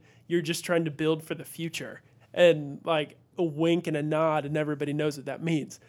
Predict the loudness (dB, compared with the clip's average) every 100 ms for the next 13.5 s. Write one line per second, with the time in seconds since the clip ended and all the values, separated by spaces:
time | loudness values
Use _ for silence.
0 | -20 2 6 8 6 10 10 10 6 -10
1 | -20 -18 0 6 10 10 10 6 6 4
2 | 4 2 4 4 4 4 4 4 0 -4
3 | -6 -6 -4 -4 -6 -12 -20 -2 0 0
4 | -6 -12 _ _ _ _ _ _ -4 -2
5 | -4 -16 _ _ 0 6 6 4 -6 0
6 | 4 4 2 -4 -20 -20 _ -2 2 2
7 | 4 4 6 4 4 4 2 2 -4 -6
8 | -20 -20 _ -16 4 8 8 6 4 2
9 | 6 6 6 2 4 6 8 6 4 4
10 | 2 4 4 2 2 4 4 0 -4 -4
11 | -6 0 4 4 4 2 0 0 0 2
12 | 2 0 -2 -2 -2 -4 -4 -6 -6 -4
13 | -2 -2 -4 -6 -14